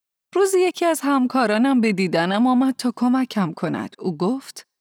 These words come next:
وقتی وارد آن اتاق می‌شوی، باید بپذیری آن اتاق صحنه نمایشی است که باید آن را مال خودت کنی. اما الان طوری وارد کلاس می‌شوی که انگار همه چیز درس دادن محتوایی است که باید ارائه کنی.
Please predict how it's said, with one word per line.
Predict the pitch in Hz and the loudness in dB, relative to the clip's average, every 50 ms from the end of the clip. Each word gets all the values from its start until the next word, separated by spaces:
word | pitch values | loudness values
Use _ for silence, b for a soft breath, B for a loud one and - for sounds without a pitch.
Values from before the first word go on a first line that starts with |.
| _ _ _ _ _ _ _ _ _ - | _ _ _ _ _ _ _ _ _ -2
وقتی | 190 214 - - 311 | -2 -2 -2 -2 0
وارد | 285 285 294 277 262 262 226 | 2 2 2 2 2 2 2
آن | 254 233 233 202 | 2 0 0 0
اتاق | - 202 - - 214 180 185 | -2 -4 -2 -2 -2 0 0
می‌شوی، | 180 190 - - 240 233 - 262 | -2 -2 0 -2 -2 -2 0 0
باید | 214 240 240 240 254 214 | 2 2 2 0 0 0
بپذیری | 220 269 262 - 254 247 226 196 214 196 220 202 | 0 -2 -2 -2 -2 -2 0 0 0 0 0 0
آن | 185 185 170 165 - | 0 0 -2 -4 -4
اتاق | - 185 196 - - 262 269 - | -4 -4 -4 -2 -4 -4 -4 -4
صحنه | - - 247 214 196 202 214 196 185 185 | -4 -4 -2 0 0 0 0 0 0 0
نمایشی | 180 170 165 160 156 160 175 220 233 254 240 226 | 0 0 0 0 0 0 0 0 0 0 0 0
است | 208 - - _ | -4 -4 -8 _
که | - 196 | -4 -2
باید | 175 165 165 160 170 180 180 - | -2 -2 -2 0 -2 -2 -2 -2
آن | 180 180 180 170 | -2 -2 0 0
را | 185 185 180 B B B B B - | 0 0 0 B B B B B 0
مال | 185 185 175 160 165 | 0 2 2 0 -2
خودت | 156 - - - 262 208 175 165 - - | -4 -6 -4 -4 -2 -2 -4 -6 -6 -10
کنی. | - - - 165 160 - - - - _ _ - | -10 -6 -6 -6 -6 -6 -10 -16 -20 _ _ -2
اما | 240 285 302 320 349 311 - | 0 0 2 2 0 2 2
الان | 269 262 247 - - 311 330 | 2 0 2 0 0 -2 -2
طوری | - - - 320 330 320 320 | -2 -2 -2 0 0 2 2
وارد | 254 277 262 262 269 226 269 | 2 2 2 0 0 -2 -2
کلاس | 254 - 269 247 233 233 233 - - - | -2 -2 -2 0 0 -2 -2 -2 -2 0
می‌شوی | 226 226 - - 226 220 202 208 196 | 0 0 2 0 0 0 0 -2 -2
که | - - - - | -2 -4 -2 0
انگار | - 220 214 202 254 277 285 269 | 0 0 2 2 0 0 -2 0
همه | 233 240 220 226 277 302 | 0 0 2 2 2 2
چیز | - - 285 262 - 277 | 0 0 -2 -2 0 -2
درس | 247 220 226 208 202 190 - - - - | 0 0 0 0 0 -2 -4 -8 -4 -2
دادن | 196 185 170 196 226 277 277 | -2 0 2 2 2 2 4
محتوایی | 254 240 220 214 214 180 - - - 214 208 175 196 226 269 | 4 4 4 4 2 0 -2 -4 -2 0 0 0 0 0 0
است | 294 285 - - - | 0 -2 -6 -6 -4
که | 277 262 | -2 0
باید | 208 190 180 175 175 170 175 - - | 0 0 0 0 0 0 -2 -2 -2
ارائه | - 185 185 180 - - 180 | -2 -2 0 -2 -2 -2 -4
کنی. | - - - 226 214 226 247 233 160 - | -6 -2 0 2 2 4 4 2 2 -2